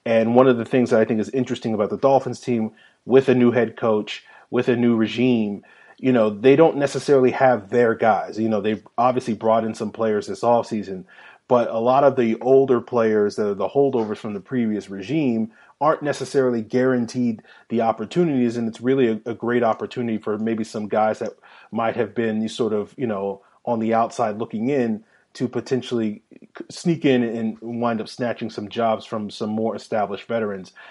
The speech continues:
And I'm curious if there's any players out there for the Dolphins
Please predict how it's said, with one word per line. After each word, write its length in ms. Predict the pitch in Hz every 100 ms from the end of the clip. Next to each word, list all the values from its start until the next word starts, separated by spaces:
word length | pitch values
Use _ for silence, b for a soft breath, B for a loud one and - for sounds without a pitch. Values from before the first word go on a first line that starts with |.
| B
And 100 | -
I'm 140 | 123 120
curious 440 | - 160 143 127
if 100 | 131
there's 240 | 127 113 -
any 300 | 170 175 147
players 480 | - 143 143 131 123
out 140 | 117
there 120 | 110
for 100 | -
the 100 | 104
Dolphins 720 | 101 120 120 - 107 101 95